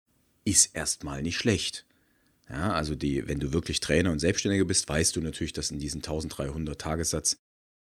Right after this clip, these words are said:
nicht nur die Arbeit für den einen Tag drin steckt, was viele Angestellte, ähm,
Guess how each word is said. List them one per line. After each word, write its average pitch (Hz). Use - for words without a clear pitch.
nicht 127
nur 110
die 98
Arbeit 92
für -
den 82
einen -
Tag 101
drin 65
steckt, -
was -
viele 82
Angestellte, 65
ähm, 58